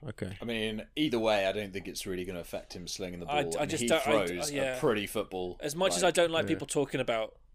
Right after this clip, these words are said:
Speaker 1: Who
Speaker 3: chips and shoulders, and we always say that every single player seems to have it, I think for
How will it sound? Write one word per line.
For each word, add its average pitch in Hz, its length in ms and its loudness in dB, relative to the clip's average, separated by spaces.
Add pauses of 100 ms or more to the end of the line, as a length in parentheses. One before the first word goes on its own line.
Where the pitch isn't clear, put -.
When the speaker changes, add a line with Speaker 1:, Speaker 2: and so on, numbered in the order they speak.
Speaker 1:
Who 127 140 4
Speaker 3:
chips - 260 0
and 131 100 -6
shoulders, 127 440 4
and 123 100 -8
we 135 60 2
always 135 240 2
say 139 180 4
that 123 120 2
every 127 240 2
single 123 280 -2
player 123 320 4
seems 120 220 -2
to 123 80 -6
have 135 220 6
it, 117 120 0
I 123 80 -6
think 151 320 -8
for 123 300 -4